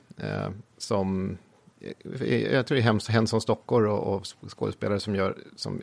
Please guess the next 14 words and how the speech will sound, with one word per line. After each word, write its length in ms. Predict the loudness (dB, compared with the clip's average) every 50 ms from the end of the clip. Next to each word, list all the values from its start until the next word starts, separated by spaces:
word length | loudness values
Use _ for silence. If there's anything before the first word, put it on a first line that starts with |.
| -10
som 220 | -8 -6 -4 -4 -4
liksom 240 | -4 -4 -4 -2
är 120 | 0 0 0
där 180 | 0 0 -2
i. 100 | -2 -4 -6 -4
Men 120 | -2 0
det, 100 | 2 2
de, 280 | 2 2 0 0 2 2
de 200 | 2 2 2 0
är 60 | -2 -6 -10 -14 -14 -6 -2
väldigt 280 | 0 2 2 2 0 0
vackert, 420 | 0 -2 -2 -2 -4 -6 -6 -6
fint 420 | -4 -4 -4 -4 -4 -6 -8 -12 -10
återberättade. 720 | -6 -4 -4 -4 -4 -4 -4 -4 -4 -4 -4 -4 -4 -4 -6